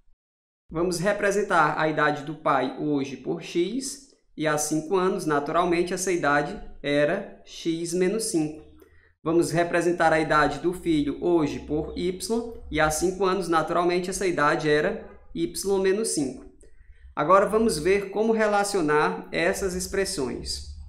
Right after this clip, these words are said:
O pai disse ao filho: "Hoje a sua idade é dois sétimos da minha." Então vamos considerar que hoje a idade do filho, isto é, y, é igual a dois sétimos da idade do pai,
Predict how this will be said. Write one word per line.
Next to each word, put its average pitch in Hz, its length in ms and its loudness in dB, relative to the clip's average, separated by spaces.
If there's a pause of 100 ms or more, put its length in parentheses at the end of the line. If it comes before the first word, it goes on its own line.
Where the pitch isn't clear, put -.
(160)
O 147 80 -6
pai 185 320 6
disse 196 240 -2
ao 190 240 0
filho: - 560 -2
"Hoje 180 380 4
a 165 60 0
sua 165 220 -2
idade 170 560 4 (200)
é 160 400 0
dois 170 320 2
sétimos 151 760 0
da 135 300 2
minha." 135 500 0
Então 143 200 -6
vamos 147 200 0
considerar 147 480 0
que 156 280 -6
hoje 170 580 2 (260)
a 143 140 2
idade 139 440 2
do 185 120 -2
filho, 180 640 -2
isto - 260 -6
é, 131 460 -2
y, 156 240 -4 (560)
é 170 160 0
igual 165 200 6
a 165 40 6
dois 180 300 2
sétimos 160 500 0
da 175 100 -2
idade 160 400 2
do 196 120 -6
pai, 151 440 2